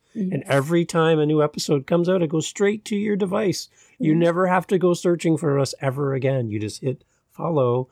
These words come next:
Speaker 1: subscribe, whatever it says on your app. And you never,
Speaker 2: That's
Speaker 1: ever have
Speaker 2: right.
Speaker 1: to worry about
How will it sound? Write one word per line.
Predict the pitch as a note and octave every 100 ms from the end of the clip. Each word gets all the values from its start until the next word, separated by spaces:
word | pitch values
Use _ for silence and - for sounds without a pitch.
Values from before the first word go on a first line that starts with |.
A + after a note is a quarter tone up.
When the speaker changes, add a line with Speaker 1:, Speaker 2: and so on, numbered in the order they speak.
| _
Speaker 1:
subscribe, | - G3 - - F3+ D#3+ D3 C#3
whatever | C3 D3 E3
it | E3+
says | - D#3+
on | D#3 D3
your | D3
app. | D#3+ B2 - _ _ _ _ _
And | -
you | C#3+
never, | D#3 D#3+ D#3+
Speaker 2:
That's | D#3
Speaker 1:
ever | D3 D3
have | C#3+ C3+
Speaker 2:
right. | -
Speaker 1:
to | B2+
worry | C#3 C#3+
about | C3+ C3+